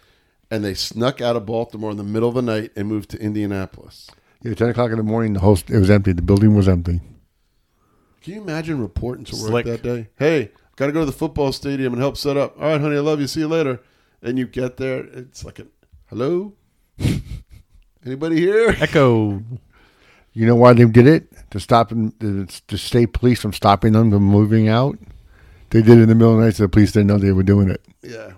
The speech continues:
Speaker 1: because, like, the city of Baltimore was pissed. All right, number one, the number one franchise all time that moved.
Speaker 2: Seattle Supersonics.
Speaker 1: This,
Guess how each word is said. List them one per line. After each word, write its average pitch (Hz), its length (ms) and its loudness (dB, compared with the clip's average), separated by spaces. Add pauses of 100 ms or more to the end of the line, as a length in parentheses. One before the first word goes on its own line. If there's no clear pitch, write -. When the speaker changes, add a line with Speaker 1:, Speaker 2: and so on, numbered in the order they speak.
Speaker 1:
because, 107 360 -10
like, 110 160 -10
the 104 80 -12
city 117 240 -6
of 113 80 -6
Baltimore 101 460 -8
was 110 180 -18 (160)
pissed. 107 520 -10 (600)
All 120 140 0
right, 107 100 0
number 143 200 4
one, 156 420 4 (640)
the 117 100 -4
number 143 300 -2
one 156 420 -2 (240)
franchise 139 1000 -4 (400)
all 131 180 0
time 131 300 -2
that 117 180 -4
moved. 101 520 -6 (220)
Speaker 2:
Seattle 113 500 -2
Supersonics. 95 960 -10 (200)
Speaker 1:
This, - 220 -12